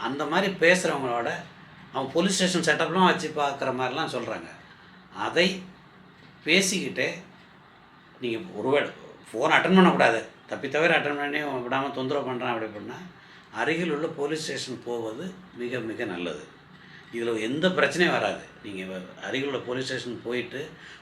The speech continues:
உண்மையிலே பிரச்சனை இருக்குன்னா கூட நீங்க தவறு செய்யாதவர்கள் ஏன் நம்மளுடைய ஆதார் நம்பரை பயன்படுத்தியிருக்கிறாங்க,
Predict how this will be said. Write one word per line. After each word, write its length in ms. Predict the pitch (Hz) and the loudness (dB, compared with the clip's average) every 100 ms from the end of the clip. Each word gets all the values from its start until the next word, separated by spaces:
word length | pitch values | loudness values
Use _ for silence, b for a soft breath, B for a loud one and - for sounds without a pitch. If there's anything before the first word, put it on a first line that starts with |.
| - | -10
உண்மையிலே 600 | 143 196 233 208 196 247 | -2 4 6 6 6 4
பிரச்சனை 400 | 185 185 196 180 | 4 2 4 4
இருக்குன்னா 340 | 160 160 143 | 4 0 0
கூட 380 | 117 110 147 - - B B | -2 -2 -2 -4 -14 B B
நீங்க 160 | 143 135 | -6 0
தவறு 340 | 139 175 240 | 4 6 6
செய்யாதவர்கள் 920 | 190 180 180 170 151 147 233 196 156 | 4 4 6 6 4 0 -2 -2 -2
ஏன் 400 | 147 156 151 143 117 123 | -2 2 2 0 -4 -4
நம்மளுடைய 340 | 143 151 151 143 | -2 2 4 6
ஆதார் 240 | 156 180 170 | 6 6 4
நம்பரை 200 | 151 143 | 0 -2
பயன்படுத்தியிருக்கிறாங்க, 1000 | 147 151 151 139 143 135 135 135 139 135 | 0 0 0 0 -2 -2 -4 -2 -2 -2